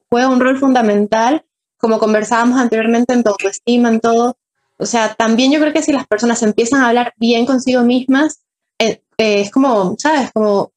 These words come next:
va a aumentar su autoestima, se van a sentir mejor, van a, a irradiar también algo más positivo, porque no sé si,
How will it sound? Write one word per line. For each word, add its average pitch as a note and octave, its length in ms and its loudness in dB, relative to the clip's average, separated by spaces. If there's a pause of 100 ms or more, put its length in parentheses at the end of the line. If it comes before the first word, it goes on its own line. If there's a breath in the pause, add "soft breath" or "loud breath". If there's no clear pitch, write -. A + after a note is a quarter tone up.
(140)
va B3 80 0
a D4+ 80 0
aumentar A3 400 2
su C4 80 -2
autoestima, A3+ 680 0
se G#3 120 -4
van G3 100 0
a A#3+ 100 0
sentir G#3 280 0
mejor, G#3+ 480 0 (640)
van A3+ 480 0
a, A#3+ 280 0
a A#3 80 2
irradiar A#3 640 0
también A#3 420 2
algo A3+ 200 2
más A3+ 220 -2
positivo, B3 880 -2
porque A3+ 220 0
no G#3 180 0
sé B3+ 140 -2
si, G#3+ 500 0